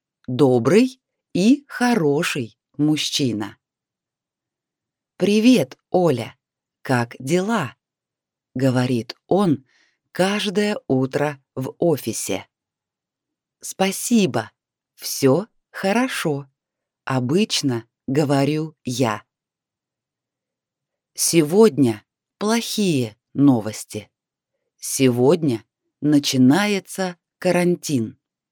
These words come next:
Завтра мы уже не работаем в офисе. Завтра мы должны работать из дома.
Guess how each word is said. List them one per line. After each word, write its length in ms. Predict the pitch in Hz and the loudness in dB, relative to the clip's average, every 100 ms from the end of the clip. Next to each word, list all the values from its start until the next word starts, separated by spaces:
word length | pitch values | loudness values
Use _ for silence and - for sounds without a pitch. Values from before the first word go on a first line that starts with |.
| _ _ _ _ _ _ _ _ _ _ - | _ _ _ _ _ _ _ _ _ _ -10
Завтра 680 | 139 175 233 - 127 110 - _ _ _ _ | -4 0 0 -2 -4 -4 -6 _ _ _ _
мы 400 | - 185 262 285 - | -2 6 8 8 4
уже 540 | 226 208 151 151 165 _ - | 0 0 0 -2 -4 _ -6
не 160 | 160 170 | 0 2
работаем 800 | 180 175 226 214 131 113 107 - _ - | 0 -2 -2 0 -2 -4 -4 -10 _ -16
в 240 | 123 - | -12 -8
офисе. 640 | - 170 123 214 - 196 196 _ _ _ _ _ _ _ _ _ _ _ _ _ _ - | 0 0 0 -6 -8 -10 -12 _ _ _ _ _ _ _ _ _ _ _ _ _ _ -12
Завтра 760 | 131 170 202 - 135 117 107 _ _ _ _ _ | -4 -2 -2 -4 -6 -4 -6 _ _ _ _ _
мы 280 | 151 190 233 | -2 2 2
должны 800 | 180 170 156 131 160 170 160 - _ | 2 -2 -4 -4 0 2 0 -4 _
работать 800 | 139 143 135 190 247 - 117 - - _ _ | -2 -2 0 0 0 -2 -10 -12 -20 _ _
из 360 | 170 180 156 - _ | -2 0 0 -6 _
дома. 640 | 139 190 170 123 107 107 | 2 4 6 4 0 -4